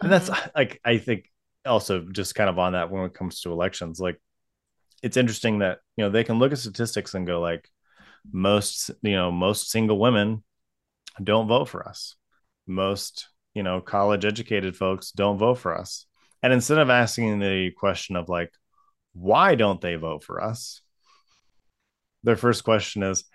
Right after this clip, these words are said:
Speaker 1: "How can we take their ability to vote away?" Like,
Speaker 2: Uh-huh.
Speaker 1: like, uh, there's, there's no space for self-reflection, I guess.
Speaker 2: Yeah, I, I completely, I completely agree with that.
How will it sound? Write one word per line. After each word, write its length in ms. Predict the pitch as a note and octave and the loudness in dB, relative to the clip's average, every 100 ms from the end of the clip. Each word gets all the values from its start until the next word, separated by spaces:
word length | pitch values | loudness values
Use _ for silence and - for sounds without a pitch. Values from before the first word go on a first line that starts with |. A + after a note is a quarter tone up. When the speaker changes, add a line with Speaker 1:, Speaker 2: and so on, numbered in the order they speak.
| _ | _
Speaker 1:
"How 320 | - A#2 C3+ | -4 4 4
can 240 | C#3+ D3 C#3 | 4 2 2
we 140 | B2+ | 0
take 360 | A#2+ A2 A2+ - | 0 -2 -2 2
their 180 | A2 G2 | 2 2
ability 480 | F#2 G2+ G2+ F#2+ | 2 0 0 -2
to 160 | F2+ F#2+ | -4 -6
vote 300 | E2 F2 F2 | -2 -2 -2
away?" 520 | F2 E2+ E2+ - F#2+ - _ _ _ | -6 -6 -6 -6 -14 -18 _ _ _
Like, 360 | A2 G#2 - - | 0 0 0 -8
Speaker 2:
Uh-huh. 320 | F#3+ F#3+ A3 F4 _ G3 - - - | -4 0 0 -2 _ -20 -18 -20 -6
Speaker 1:
like, 220 | A3+ G3+ - - _ _ _ - | -2 -2 -6 -20 _ _ _ -12
uh, 100 | C2+ | -10
there's, 360 | C3+ A#2 A2 - | -8 -8 -6 0
there's 260 | A#2+ A2 | 0 2
no 260 | A#2 A#2 G#2+ | 2 4 2
space 300 | - G2 F2+ | 0 -4 -4
for 100 | E2+ | -8
self-reflection, 800 | F2+ E2+ - F2 E2 - G#2 - - G#3 | -6 -6 -8 -8 -8 -10 -14 -14 -12 -10
I 60 | G#2 | -10
guess. 300 | - - - _ _ _ | -10 -14 -18 _ _ _
Speaker 2:
Yeah, 360 | G3+ A3 G#3+ G#3 _ _ _ _ | 2 2 2 -6 _ _ _ _
I, 280 | G#3 G3 F#3+ | -6 -4 -6
I 120 | G3 F#3+ | -6 -6
completely, 720 | A3+ G3 F3+ F#3 F3+ F3 - | -4 -4 -4 -6 -8 -8 -10
I 200 | F3+ F3 - | -10 -10 -10
completely 400 | G3 F3+ - D#3+ | -10 -8 -10 -10
agree 200 | F3 D#3+ | -10 -10
with 140 | D#3+ | -12
that. 260 | D3+ D3+ | -14 -14